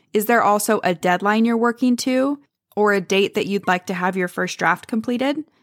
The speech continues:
For example, say you want to write an eighty thousand word first draft in eight months. That means you're gonna have to write about ten thousand words each month. So how exactly are you gonna get this done? Are you gonna write twenty-five hundred words each week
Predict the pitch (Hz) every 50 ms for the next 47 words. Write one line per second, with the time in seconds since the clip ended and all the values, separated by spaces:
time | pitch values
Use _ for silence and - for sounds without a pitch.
0 | _ _ _ - - 247 226 202 - 226 226 220 226 220 208 208 - 208 - -
1 | 240 247 254 294 302 285 269 262 254 226 208 202 190 202 202 - 196 196 - 180
2 | 190 196 202 196 - 190 180 190 185 190 190 185 180 185 185 185 185 185 175 -
3 | - _ _ _ _ - 190 185 180 - - - 185 165 165 185 220 - - -
4 | - 185 165 - 180 180 165 - 160 165 160 - - - - - - _ _ _
5 | _ _ _ _ _ _ _ 220 220 - 233 247 262 277 269 277 285 254 - 233
6 | 220 208 208 202 202 - - 220 190 185 170 170 185 220 - - 202 202 190 190
7 | - - - 208 202 220 220 214 202 208 208 - 220 208 185 185 170 175 190 202
8 | - - _ - 185 185 - - - - 180 175 160 - - _ - _ _ _
9 | _ _ _ _ _ - - - 220 202 196 196 196 - - - - 226 233 247
10 | - - 214 - 208 185 190 - - 247 254 262 - - 220 208 202 202 190 190
11 | 180 185 180 - 185 180 - - 175 165 - - 175 - - _ _ - 190 190
12 | 185 185 208 208 202 190 185 190 190 185 185 - - - - 208 202 202 196 -
13 | 202 196 190 196 208 196 190 190 180 170 180 180 185 180 175 - - 170 170 160
14 | - - - 220 254 277 285 277